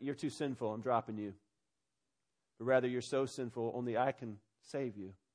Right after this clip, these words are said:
And that's what the story is. That's the old, old story. So let's go to Exodus chapter thirty-three and take a look at, at this now. Uh, they just got done having made an idol.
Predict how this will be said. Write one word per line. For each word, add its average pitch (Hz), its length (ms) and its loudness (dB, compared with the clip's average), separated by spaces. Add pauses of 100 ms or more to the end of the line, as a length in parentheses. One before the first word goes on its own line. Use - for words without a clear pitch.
(460)
And 117 140 -2
that's 127 180 0
what 120 120 -6
the 117 60 -14
story 113 340 -4
is. 98 80 -6
That's 123 220 -2
the 123 120 -4
old, 117 160 0
old 113 180 -2
story. 95 380 -8
So 120 220 0
let's 160 200 4
go 160 180 6
to 135 200 8 (400)
Exodus 147 360 2
chapter 143 320 4
thirty-three 147 600 2
and 131 80 0
take 143 220 2
a 123 40 0
look 139 280 2
at, 139 200 8 (680)
at 131 160 0
this 147 260 6
now. 131 300 4 (260)
Uh, 117 80 6
they 127 140 8
just 151 180 0
got 170 200 8
done 156 240 8
having 147 320 4
made 156 200 8
an 131 180 6
idol. 165 480 10